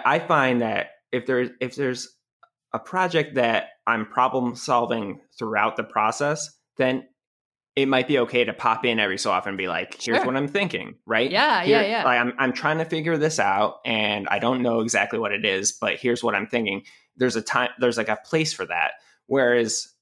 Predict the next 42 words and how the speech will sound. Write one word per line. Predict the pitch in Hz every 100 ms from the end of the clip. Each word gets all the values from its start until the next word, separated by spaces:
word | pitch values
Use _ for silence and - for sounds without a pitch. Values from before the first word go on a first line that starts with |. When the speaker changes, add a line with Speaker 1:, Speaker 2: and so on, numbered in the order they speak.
| _
Speaker 1:
other | 151 180 135
videos | 120 95 87 104
where | - 104 98 87 -
there's, | 90 123 113 - _ _ _
you | 160
know, | 147 110
there's | 127 151
no | 196
problem | 226 - 123 139 113
solving | - 92 90 90
necessary. | 101 117 110 - 65 95
I'm | 69 113
just | 110 -
doing | 113 104 95
the | 78
start | - 120 107
for, | 98 - _
to | -
finish. | 180 175 123 -
There's | 143 170
no | 175 190
reason | 202 180 135
for | 120
me | 120 117
to |
s-, | 78 - - _ _ _
come | - 143
into | 135 151 147
the | 117
video | 110 131 113 95
and, | 92 92 - -
pro-, | 117 - -
you | 123
know, | 98
just | 92 107 - -
talk | - 123 - -
for | - 82
a |
while, | 78 73 62
right? | 87 120 127 -
So | 180 185
Speaker 2:
Right. | 180 165 -